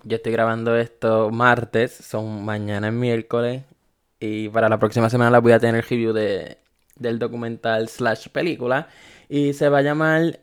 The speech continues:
Light Up the Sky. Ya salió el trailer. Sale en octubre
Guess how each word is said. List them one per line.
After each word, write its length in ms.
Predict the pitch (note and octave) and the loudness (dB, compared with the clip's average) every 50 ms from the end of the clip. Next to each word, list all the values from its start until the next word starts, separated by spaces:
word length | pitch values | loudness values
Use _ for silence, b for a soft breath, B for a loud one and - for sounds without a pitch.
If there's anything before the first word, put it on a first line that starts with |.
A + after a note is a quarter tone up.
| - | -4
Light 260 | - C3+ C3 C3 C3 C3+ | 0 2 4 4 6 4
Up 120 | C#3 C#3 | 2 4
the 120 | C#3+ D#3+ D#3+ | 4 2 2
Sky. 600 | - - - E3+ D#3 C#3+ C3+ C3+ D3 D#3+ F#3+ F3+ _ _ _ _ _ _ _ _ _ _ _ _ - _ - | 2 0 4 8 8 10 10 8 6 2 -2 -8 _ _ _ _ _ _ _ _ _ _ _ _ -20 _ -10
Ya 200 | C3+ B2 A#2 A2+ | -4 -2 -2 0
salió 240 | A2+ A#2+ A2 A2+ A#2 | 0 -2 -2 -2 -2
el 140 | B2 A#2+ - | -4 -4 -4
trailer. 600 | D3+ D3 C3+ B2 A#2+ A#2 A#2+ A#2+ B2+ D#3 E3 _ _ _ _ _ _ _ | -2 -2 -2 -2 -2 -4 -4 -6 -6 -8 -12 _ _ _ _ _ _ _
Sale 380 | _ _ - B2 A#2 A2+ A2 A2+ | _ _ -6 -4 -4 -4 -4 -6
en 120 | A#2 A#2 | -6 -8
octubre 600 | A#2+ A#2+ - - A#2+ A#2 A2+ A2+ A2+ A2 G#2 G#2+ | -10 -12 -12 -10 -8 -6 -4 -4 -4 -4 -6 -8